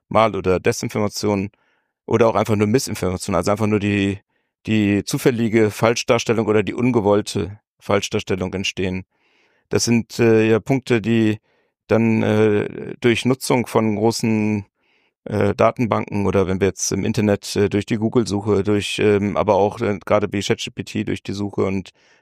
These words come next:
durch interaktive Generierung von Inhalten werden ja immer wieder auch Inhalte herangezogen, die möglicherweise nicht geprüft sind. Also diese Systeme sind ja nicht, die greifen ja nicht auf eine, auf einen geprüften Raum von Informationen zu, sondern sie nutzen im Prinzip die Informationen, die verfügbar sind.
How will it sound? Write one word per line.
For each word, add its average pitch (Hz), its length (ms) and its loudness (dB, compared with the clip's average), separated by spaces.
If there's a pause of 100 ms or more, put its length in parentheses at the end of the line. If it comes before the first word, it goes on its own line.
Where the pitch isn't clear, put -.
durch 107 200 2
interaktive 107 760 0
Generierung 110 480 0
von 107 120 -6
Inhalten 120 600 -2 (460)
werden 113 260 2
ja 110 160 4
immer 117 240 2
wieder 113 220 2
auch 110 120 0
Inhalte 110 260 0
herangezogen, 120 580 0
die 117 60 -2
möglicherweise 110 580 0
nicht 110 140 -4
geprüft - 480 -4
sind. - 400 -12
Also 92 280 -6 (500)
diese 104 120 -2
Systeme 101 420 0
sind 113 240 0
ja 107 80 2
nicht, 104 300 -4 (440)
die 98 60 -4
greifen 110 260 2
ja 117 80 0
nicht 117 60 2
auf 107 160 -2
eine, 107 320 2
auf 107 100 -6
einen 113 80 0
geprüften 107 680 0 (580)
Raum 113 240 2
von 127 140 -2
Informationen 123 640 0
zu, 127 260 0
sondern 104 320 2
sie 110 100 -4
nutzen 113 420 0
im 107 100 2
Prinzip 110 460 -4
die - 80 -2
Informationen, 110 480 0
die 107 60 -2
verfügbar 107 500 0
sind. 87 320 -4